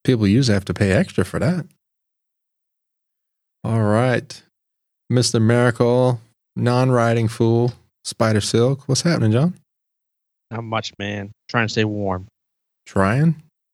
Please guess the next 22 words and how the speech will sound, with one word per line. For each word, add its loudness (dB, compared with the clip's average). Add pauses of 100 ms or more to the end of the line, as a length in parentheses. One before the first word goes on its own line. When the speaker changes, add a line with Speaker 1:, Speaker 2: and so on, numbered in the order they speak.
(360)
Speaker 2:
Trying. -6 (140)
Speaker 1:
Meaning 2
it's -2
not 0
working? -2 (1120)
Speaker 2:
You -14
know, -14 (180)
it's -14
a -8
little -4
chilly -2
here -6 (360)
l-, -10 (300)
la-, -4 (120)
lately. -8 (640)
Speaker 1:
Hmm. 2 (1600)
Well, 0
you'll 0
have 0
to -18
fix -4
that. -8